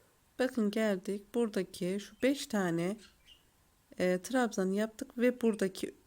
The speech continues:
dörtlü trabzanımızı bitirdik. Şimdi geleceğiz. Bir üst sırada, bakın,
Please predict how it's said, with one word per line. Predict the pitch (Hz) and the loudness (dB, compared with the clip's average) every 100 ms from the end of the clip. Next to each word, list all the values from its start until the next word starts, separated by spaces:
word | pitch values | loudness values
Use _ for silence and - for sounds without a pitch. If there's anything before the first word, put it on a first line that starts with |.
| - | 0
dörtlü | 220 220 196 | 0 0 -6
trabzanımızı | - 214 202 180 175 170 185 | 0 0 0 -2 -2 -4 -6
bitirdik. | 208 - 156 190 202 - _ _ - - - - _ | -6 -4 -4 -4 -10 -16 _ _ -20 -20 -20 -20 _
Şimdi | - 294 277 | 2 4 4
geleceğiz. | 247 277 262 185 202 - - _ _ _ _ _ - | 4 2 2 2 2 -6 -18 _ _ _ _ _ 4
Bir | 330 359 370 | 6 6 2
üst | 208 - - | 0 0 -4
sırada, | - 208 208 196 175 226 - _ _ _ _ _ | -2 2 2 2 0 -2 -12 _ _ _ _ _
bakın, | 170 - | -8 -8